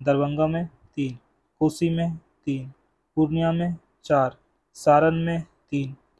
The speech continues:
पटना में छः, मगध में पाँच, मुंगेर में छः, भागलपुर में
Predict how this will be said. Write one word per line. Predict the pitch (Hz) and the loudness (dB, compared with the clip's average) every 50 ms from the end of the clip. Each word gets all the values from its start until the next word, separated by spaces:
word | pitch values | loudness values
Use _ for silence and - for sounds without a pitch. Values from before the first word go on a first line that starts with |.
| _ _ _ - | _ _ _ 0
पटना | 143 143 143 - 165 165 165 | 0 0 0 0 0 0 0
में | 165 170 170 170 175 175 - _ _ _ _ _ _ _ | 0 0 -2 -2 -4 -6 -8 _ _ _ _ _ _ _
छः, | - - 165 147 139 123 120 _ _ _ _ _ _ _ _ _ _ _ _ _ - | -6 0 0 2 2 0 -4 _ _ _ _ _ _ _ _ _ _ _ _ _ -8
मगध | 135 143 143 147 165 170 160 | -4 -2 2 4 4 4 4
में | 165 165 165 170 170 160 - _ _ _ _ _ _ _ - | 2 0 0 -2 -2 -4 -6 _ _ _ _ _ _ _ -4
पाँच, | - 151 143 127 120 - - - - _ _ _ _ _ _ _ _ _ _ _ _ _ _ _ _ _ - | 0 2 2 2 0 -4 -10 -20 -20 _ _ _ _ _ _ _ _ _ _ _ _ _ _ _ _ _ -8
मुंगेर | 143 143 143 147 151 165 175 170 | -6 -4 -2 2 4 4 4 4
में | 160 165 170 170 180 170 160 _ _ _ _ _ _ _ | 4 2 -2 -2 -2 -4 -6 _ _ _ _ _ _ _
छः, | - - - 147 131 127 127 - _ _ _ _ _ _ _ - | -10 -6 -4 -4 -4 -4 -8 -16 _ _ _ _ _ _ _ -6
भागलपुर | 139 139 143 147 160 165 160 - 170 160 165 | -2 0 0 2 2 0 0 0 -2 -2 0
में | 170 180 196 | 0 -2 -2